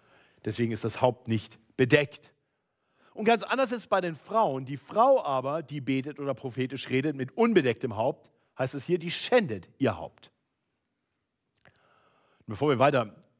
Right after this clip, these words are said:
über das, was uns alle interessiert, nachdenken, ist es vielleicht hilfreich, erst einmal ganz kurz anzuerkennen, dass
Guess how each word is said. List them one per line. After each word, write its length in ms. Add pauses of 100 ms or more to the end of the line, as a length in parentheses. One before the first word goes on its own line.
über 160
das, 200
was 160
uns 160
alle 220
interessiert, 380
nachdenken, 500
ist 80
es 100
vielleicht 280
hilfreich, 520
erst 240
einmal 520 (1160)
ganz 240
kurz 420
anzuerkennen, 880 (920)
dass 260